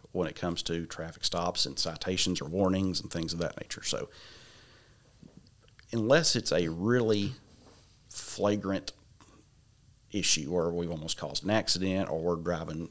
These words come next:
you know, a hundred miles an hour on a fifty-five or something like that, um, those cases you kinda know when you get out of the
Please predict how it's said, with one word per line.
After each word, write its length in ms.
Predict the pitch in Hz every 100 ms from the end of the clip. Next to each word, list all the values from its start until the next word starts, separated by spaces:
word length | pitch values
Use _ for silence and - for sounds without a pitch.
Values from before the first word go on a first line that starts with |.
| -
you 100 | 92
know, 220 | 82 64
a 60 | -
hundred 300 | 95 90 87
miles 240 | 85 82
an 60 | 87
hour 100 | 87
on 80 | 82
a 20 |
fifty-five 640 | - - - 82 87 85
or 60 | -
something 300 | - - 60
like 120 | 57
that, 220 | 104 107 - - - - - - - - -
um, 400 | 95 87 85 - - - - - - -
those 240 | 113 147
cases 360 | - 101 98 92
you 80 | 101
kinda 220 | 101 92
know 180 | 92 95
when 200 | 90 95
you 60 |
get 100 | 92
out 60 |
of 60 |
the 60 | 85